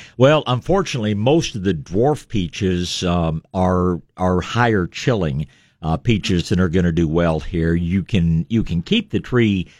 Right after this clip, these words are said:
down in size through pruning, which is what you're basically gonna have to do. Um, there are a lot of varieties in northern Bexar County. Uh, there is the John Fanick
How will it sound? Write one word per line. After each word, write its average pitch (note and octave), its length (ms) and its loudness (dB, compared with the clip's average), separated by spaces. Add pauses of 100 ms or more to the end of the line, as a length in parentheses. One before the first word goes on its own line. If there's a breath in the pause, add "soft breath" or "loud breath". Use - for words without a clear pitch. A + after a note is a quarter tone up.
(160 soft breath)
down A#2 320 2
in F#2 160 2
size G2+ 480 0
through G2 220 -2
pruning, F#2 500 -2
which F2+ 280 -6
is D2 120 -8
what F#2+ 220 -2
you're D2+ 60 -8
basically F2+ 520 -2
gonna D#2+ 200 0
have F2 280 -4
to F2 100 -4
do. F2+ 380 2 (400 loud breath)
Um, A2 540 -2
there F#3+ 240 2
are E3+ 40 4
a C#3 40 0
lot A#2+ 440 0
of A#2 80 -2
varieties A2+ 760 0
in F2+ 100 0
northern G#2 360 0
Bexar G2+ 260 2
County. G#2 680 0 (280 soft breath)
Uh, E2 240 0
there G#2 400 2
is F#2+ 360 -2
the F#2 140 0
John G2 340 0
Fanick G2 400 -2